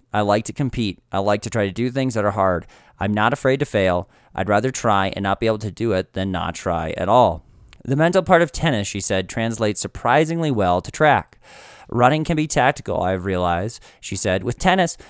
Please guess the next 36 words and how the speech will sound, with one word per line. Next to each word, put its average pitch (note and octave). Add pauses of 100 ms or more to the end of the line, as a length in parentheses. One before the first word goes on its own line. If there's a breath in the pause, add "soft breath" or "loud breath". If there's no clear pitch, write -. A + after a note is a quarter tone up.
(160 loud breath)
I C3
always E3
had D#3+
a C#3
good C#3+
game B2+
plan A#2+
and A2+
never A#2
lost G#2+
my A#2+
calm. G#2+ (300 loud breath)
I'm A2+
used C3
to D3
being C3+
in A#2+
pressure A#2
situations C#3
when G#2
you're G2
serving G#2+
for G2
the F#2
match, A#2+
or -
if G#2+
you A2
don't A#2+
win A#2
these A2
points, G2+
you're G2
going F#2
to F#2
lose. B2+